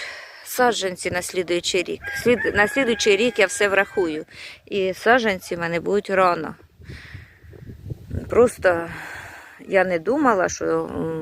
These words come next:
мене буде такий попит на саджанці. То буду брати перші, які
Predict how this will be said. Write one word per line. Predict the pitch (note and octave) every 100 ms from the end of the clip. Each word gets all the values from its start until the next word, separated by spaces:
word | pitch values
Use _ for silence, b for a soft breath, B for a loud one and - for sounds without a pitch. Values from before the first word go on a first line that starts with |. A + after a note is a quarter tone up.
| D#3+
мене | D#3+ F3+ G#3 E3+ D#3+
буде | D3+ F#3+ F3+
такий | - - F3+
попит | - D#3 D3 D#3 D3+
на | D3+
саджанці. | - A#2 - - - - F#3 - _ B B B B B B B B B B
То | F#3+ F#3 F3 - B B B B B B B B B B B
буду | G3 F3 E3
брати | E3 D#3 - -
перші, | F3 - - D#3+
які | D#3 - D3+ D#3